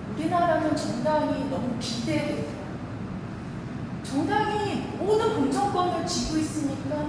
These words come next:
다 정당만 바라보잖아요. 사실 이 앞에 계신 그 청년분들도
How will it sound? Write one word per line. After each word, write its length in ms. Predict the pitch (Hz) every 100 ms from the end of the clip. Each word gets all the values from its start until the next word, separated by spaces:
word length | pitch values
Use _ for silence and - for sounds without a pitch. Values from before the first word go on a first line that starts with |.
| 285
다 120 | 339
정당만 680 | 339 262 254 349 359 349 285
바라보잖아요. 720 | - 196 - - - - - - - - - - - - - - - -
사실 520 | 339 339 330 320 330 -
이 80 |
앞에 420 | 339 349 349 359 311
계신 680 | 302 277 277 269 262 262
그 140 | 427 427
청년분들도 1120 | 415 403 427 427 415 427 440 440 415 427